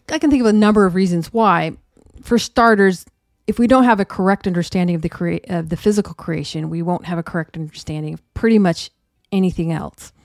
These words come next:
If the creation happened by chance, then there's no real purpose to our existence. We just exist by chance. If the physical creation,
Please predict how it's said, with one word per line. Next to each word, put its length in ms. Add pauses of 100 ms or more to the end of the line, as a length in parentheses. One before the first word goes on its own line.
(400)
If 80
the 80
creation 720
happened 320
by 240
chance, 580 (540)
then 320
there's 360 (180)
no 360
real 360
purpose 540
to 180
our 160
existence. 580
We 80
just 260
exist 520
by 120
chance. 520 (640)
If 240
the 120
physical 540
creation, 840